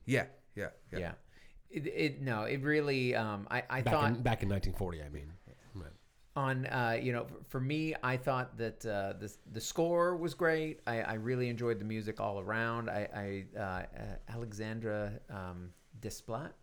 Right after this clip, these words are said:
Speaker 2: right, who has done, um, oh God, what, d-, I mean, he, he's worked with Anderson, right? He did, well, The French Dispatch. There you go. Okay,
Speaker 3: Yeah.
Speaker 2: yes, he's worked with Wes Anderson, Curious Case of Benjamin Button. But he's, he's worked with a lot of different directors and done some great s-,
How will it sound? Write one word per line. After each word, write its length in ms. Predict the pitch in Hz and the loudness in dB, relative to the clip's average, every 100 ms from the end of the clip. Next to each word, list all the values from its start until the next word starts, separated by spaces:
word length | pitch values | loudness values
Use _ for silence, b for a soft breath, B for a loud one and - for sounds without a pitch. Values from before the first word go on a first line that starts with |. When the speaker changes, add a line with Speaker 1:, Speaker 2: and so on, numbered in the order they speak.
| - | -12
Speaker 2:
right, 340 | 117 117 139 - | -4 -2 -2 -6
who 280 | 120 117 110 | -4 -2 -2
has 220 | 104 101 | -4 -4
done, 460 | 101 110 104 98 95 B B B B B - - | -2 -2 -2 -4 -6 B B B B B -14 -8
um, 460 | 98 90 87 85 76 67 - - - | -4 -4 -6 -8 -12 -16 -20 -20 -20
oh 140 | - - | -18 -16
God, 280 | - 50 53 | -14 -12 -12
what, 260 | - - 127 | -10 -10 -8
d-, 180 | 120 - | -8 -6
I 40 | |
mean, 200 | 113 113 | -4 -4
he, 160 | 98 127 | -4 -6
he's 260 | - 123 110 | -4 -6 -4
worked 300 | 143 - - | -6 -6 -8
with 240 | 98 104 - | -8 -10 -12
Anderson, 460 | 107 107 104 - - | -8 -6 -8 -10 -12
right? 300 | 104 123 143 | -10 -8 -8
He 140 | - 110 | -10 -12
did, 560 | 107 117 113 113 101 - b b b b b b b - | -8 -4 -2 -4 -6 -12 b b b b b b b -12
well, 160 | 101 82 | -8 -8
The 80 | |
French 320 | - 110 101 - | -4 -4 -4 -6
Dispatch. 480 | 110 - - - | -6 -6 -10 -10
There 160 | - 85 | -8 -8
you 80 | 87 | -6
go. 140 | 69 58 | -8 -8
Okay, 120 | 80 | -8
Speaker 3:
Yeah. 120 | - | -6
Speaker 2:
yes, 160 | - - | -6 -6
he's 160 | 92 | -8
worked 220 | 101 95 | -8 -8
with 100 | 104 107 | -10 -6
Wes 220 | 95 - | -6 -4
Anderson, 580 | 101 101 98 101 98 98 | -6 -6 -8 -8 -8 -8
Curious 340 | - 101 95 | -2 2 2
Case 220 | - 95 - | 0 -4 -6
of 80 | - | -6
Benjamin 380 | 92 92 90 92 | -6 -6 -8 -6
Button. 260 | 107 - | -6 -4
But 140 | 113 - | -4 0
he's, 220 | 160 170 | 0 0
he's 200 | 185 151 | 0 2
worked 280 | 156 151 139 | 2 2 0
with 80 | |
a 60 | 117 | -2
lot 260 | 107 107 104 | 0 2 0
of 180 | 90 | -2
different 400 | 101 101 104 92 - | -6 -6 -6 -10 -6
directors 520 | 104 98 - 92 90 | -2 -2 -2 -10 -10
and 120 | 92 | -8
done 220 | 95 92 | -8 -8
some 160 | 90 98 | -10 -10
great 260 | 90 90 - | -6 -8 -8
s-, 200 | - | -14